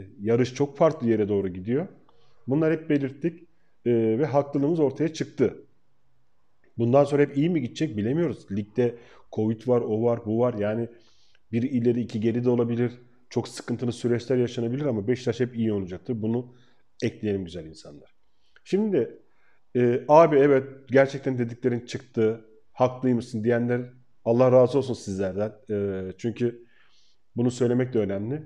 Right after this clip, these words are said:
Fakat bir de gelelim, ben bir video daha çekmiştim. O zaman bana neler neler söylenmişti. Bakın, çektiğim videolardan biri Alanya Spor'a giden Ahmet Gülay ile ilgili. Aslında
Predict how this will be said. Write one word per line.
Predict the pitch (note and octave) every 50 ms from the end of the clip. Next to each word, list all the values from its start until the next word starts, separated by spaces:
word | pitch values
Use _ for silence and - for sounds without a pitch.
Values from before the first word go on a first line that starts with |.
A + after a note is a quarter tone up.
| - -
Fakat | - F3 E3+ E3 D3 D3+ - - - - - - - - - - -
bir | - A3 F#3+
de | F#3
gelelim, | D3 G#2+ G#2 C#3+ D#3+ E3 D#3+ C#3+ A2+ G#2+ A2+ - - - _ -
ben | G#2 C3 C#3 D#3 D3+ C#3+ C#3+
bir | G3 F#3
video | E3+ E3+ C#3 B2+ B2 A#2+ G#2
daha | A#2+ D3 - C3
çekmiştim. | - - G#2+ - - F#2+ - - - C3 C3 - - _
O | - F3 F#3+
zaman | - D#3+ C3+ A2+ G2+ F#2 F#2 A2
bana | D3 E3+ D#3+ C3
neler | G#2 G2+ A#2 C3+ D3+ E3 D#3+ D3 B2+
neler | A2+ G2 F#2+ F#2+
söylenmişti. | - - - F#2+ F2 F2 D#2+ - - - - - - - - _ -
Bakın, | D3 D#3+ D#3 D3 G#2+ -
çektiğim | - D#3+ F3 E3+ E3+ C#3 A#2 G2
videolardan | G2+ C#3+ D3+ D3+ C3 A2+ A2 G2 F2 F#2 E2+ F2 F#2 A2
biri | C#3+ D3+ C#3+ D3 D#3+ E3 - - - _ _ _ _ _ _ - _ _ _ _ _ _ _
Alanya | A#2 B2 C#3 E3 D#3 C#3+ B2+ A#2 G#2+
Spor'a | - - - - - - B2 G#2+ F#2+ F#2
giden | F2+ F#2 A#2+ C#3 C3 C#3 D3 D3 - A2+
Ahmet | G#2+ G#2 G#2 A#2 B2+ B2 - -
Gülay | - - G2 G#2+
ile | G#2 - E2
ilgili. | D2+ D2+ - - - - - - - - - _ _ _ _ -
Aslında | C3 D#3 E3+ - - E3+ C#3+ A#2 F#2 F2 D2 -